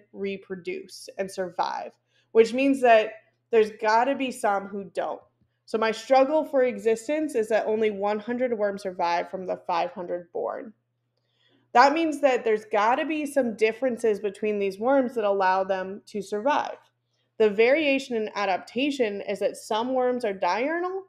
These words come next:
and some worms are nocturnal. The ones that get eaten are the diurnal worms by the birds, which means the most fit,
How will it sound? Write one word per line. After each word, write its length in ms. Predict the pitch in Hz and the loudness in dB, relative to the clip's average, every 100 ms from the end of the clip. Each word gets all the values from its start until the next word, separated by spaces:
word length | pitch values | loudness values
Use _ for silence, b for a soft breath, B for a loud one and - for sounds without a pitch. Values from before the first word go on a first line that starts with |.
| _ _ | _ _
and 180 | 220 220 | -4 -4
some 340 | - 226 233 233 | -4 -2 -2 0
worms 340 | 233 226 226 | 0 -2 -4
are 200 | - 196 | -4 -4
nocturnal. 800 | 190 180 185 - 190 - - 214 _ _ _ _ _ _ _ _ _ _ _ _ _ _ _ _ _ _ _ | -2 -4 -6 -10 -10 -10 -12 -16 _ _ _ _ _ _ _ _ _ _ _ _ _ _ _ _ _ _ _
The 100 | 226 | 2
ones 600 | 214 240 294 339 349 - | 4 4 4 2 -2 -2
that 200 | 247 220 | -2 0
get 260 | 214 190 - | 2 2 0
eaten 440 | 247 233 - - _ _ _ _ | -10 -10 -14 -20 _ _ _ _
are 140 | 202 196 | -4 -2
the 100 | 196 | -2
diurnal 680 | 185 185 190 185 180 165 170 | 2 2 2 -2 -4 -4 -2
worms 420 | 170 - - - - | -4 -6 -14 -12 0
by 160 | 175 | 0
the 100 | 175 | 0
birds, 560 | 165 175 147 - - - _ | -4 -4 -4 -10 -20 -20 _
which 200 | 196 190 | -4 0
means 300 | 226 220 202 | 0 0 -2
the 180 | 220 214 | -4 -2
most 520 | 202 208 269 269 - _ | 0 2 2 -2 -14 _
fit, 440 | 214 175 - - | 2 2 -8 -18